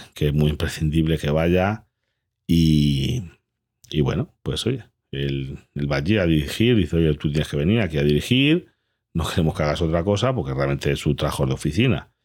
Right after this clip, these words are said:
pero tienes que dirigir porque si no aquí estamos un poquito bastante perdidos y no podemos parar ciento y pico trabajadores porque faltes tú. La verdad es que no lo tienen eso muy bien montado, según mi opinión, pero bueno,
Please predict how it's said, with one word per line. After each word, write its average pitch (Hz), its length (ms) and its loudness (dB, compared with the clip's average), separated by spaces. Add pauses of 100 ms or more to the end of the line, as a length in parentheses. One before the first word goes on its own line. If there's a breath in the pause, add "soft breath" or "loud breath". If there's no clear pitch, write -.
(440)
pero 71 180 -2
tienes 76 240 -2
que - 140 -2
dirigir 92 680 2
porque 71 260 -2
si - 160 -2
no 73 120 0
aquí 85 220 -2
estamos 85 380 0
un 85 180 2
poquito 82 400 2
bastante 78 380 0
perdidos 110 680 2
y 78 100 2
no 73 120 0
podemos 73 320 -2
parar 71 680 -2 (560)
ciento 82 320 0
y - 20 0
pico 78 240 0
trabajadores 80 600 2
porque 92 300 0
faltes 76 360 -4
tú. 143 180 2
La 82 100 -2
verdad 69 180 -2
es - 60 -10
que 80 60 0
no 76 80 2
lo 73 100 0
tienen 76 260 0
eso 78 240 -2
muy 76 220 2
bien 71 160 2
montado, 101 480 0
según 73 220 2
mi 73 60 4
opinión, 92 320 0
pero 69 160 -2
bueno, 67 220 -6